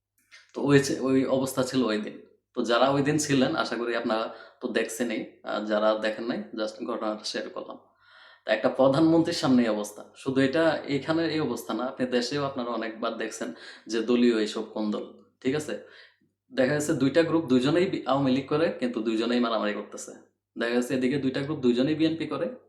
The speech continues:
কিন্তু দুইজনেই মারামারি করতেছে। দলীয় কোন্দল যেটাকে বলে, হর হামেশা দেখা যায় এগুলা।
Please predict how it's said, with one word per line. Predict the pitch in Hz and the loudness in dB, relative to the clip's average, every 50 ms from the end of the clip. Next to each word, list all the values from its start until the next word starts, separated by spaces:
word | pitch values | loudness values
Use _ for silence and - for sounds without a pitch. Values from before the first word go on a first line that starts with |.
| _ | _
কিন্তু | - 123 107 120 | -8 -8 -6 -4
দুইজনেই | 113 117 113 113 113 123 123 | -2 -2 -2 -2 -2 0 0
মারামারি | 120 117 113 107 104 104 95 | 0 0 -2 -2 -4 -4 -6
করতেছে। | - - - - 110 - - - _ _ _ _ _ - | -10 -14 -14 -14 -16 -16 -16 -20 _ _ _ _ _ -4
দলীয় | 135 139 139 139 | -2 0 0 0
কোন্দল | 127 123 110 107 104 107 | -2 -4 -4 -6 -6 -6
যেটাকে | 107 107 110 110 110 107 | -6 -6 -6 -6 -6 -6
বলে, | 104 104 104 - - - | -8 -8 -10 -10 -12 -6
হর | 123 143 147 143 - | -2 0 0 0 0
হামেশা | 135 131 123 123 120 127 | 2 2 2 4 2 2
দেখা | 110 110 107 - 117 | -2 -2 -2 -4 -4
যায় | 107 110 101 | -4 -2 -2
এগুলা। | 101 107 113 - - | -2 -4 -6 -8 -10